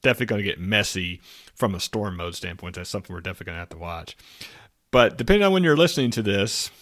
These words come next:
expect cloudy and mild conditions early on in this event. We'll have thunderstorms, uh, southwest of D F W, most likely developing in the mid-morning, some with tornado potential.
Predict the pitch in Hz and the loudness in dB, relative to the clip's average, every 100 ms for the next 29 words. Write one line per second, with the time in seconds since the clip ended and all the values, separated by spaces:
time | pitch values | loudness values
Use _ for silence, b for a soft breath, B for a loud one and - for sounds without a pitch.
0 | - 120 - 147 - 135 131 143 117 120 | -10 -8 0 0 2 4 6 4 2 2
1 | 135 127 113 113 - 107 - - 120 120 | 2 2 0 0 0 -4 -4 -2 2 4
2 | 123 113 104 95 95 98 85 87 85 90 | 6 4 2 0 -2 -4 -4 -6 -8 -12
3 | B B B B B 98 104 98 - 151 | B B B B B -4 0 2 2 0
4 | 156 156 143 143 151 - - - 95 85 | 0 0 -2 -4 -4 -6 -8 -8 -4 0
5 | 131 123 123 135 127 117 117 113 110 120 | 4 4 4 0 0 0 0 0 -2 0
6 | 110 113 113 107 110 107 95 101 107 - | -2 -2 -2 -4 -4 -6 -4 -6 -6 -6
7 | 104 98 92 101 95 95 95 101 - 95 | -6 -4 -4 -6 -6 -8 -6 -8 -8 -6
8 | 107 - 123 123 92 90 - 92 82 90 | -8 -8 -6 -4 -6 -8 -12 -14 -12 -12
9 | 98 | -14